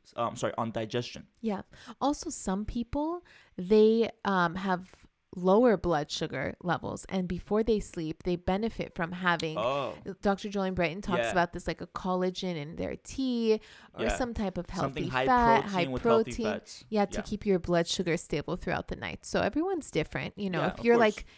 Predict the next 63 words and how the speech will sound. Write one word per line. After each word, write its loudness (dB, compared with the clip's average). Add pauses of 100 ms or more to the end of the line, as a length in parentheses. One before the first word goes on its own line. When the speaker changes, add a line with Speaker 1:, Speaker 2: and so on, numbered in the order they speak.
(160)
Speaker 2:
really 4
hungry 0
at -2
n-, -14
like, -2
truly, 2
like, -4
you -4
feel -6
this -8
feeling, -6
maybe -2
you 0
would 2
benefit -4 (160)
Speaker 1:
Yeah. -2
Speaker 2:
from. -20 (240)
We, 2
you -4
know, -4
when -2
we 0
whip 0
out 2
the -12
chips, -6
it's -12
not -2
because -4
we're, -4
like, -6 (380)
starving 2
or -6
anything. -4
We 4
don't, 0
like, -10
feel -4
hungry. -8
It -14
just -14
Speaker 1:
No. 0
Speaker 2:
tastes -6
good. -6
Yeah. -4
Speaker 1:
Yeah, -4
it's -10
just -12
like, -6
"Oh, 2
we're 0
watching -2
T -12
V -8
late -2
at -2
night. -6
Let's -10
have -6
a -4
Speaker 2:
Yeah. 0
Speaker 1:
little -6
snack." -10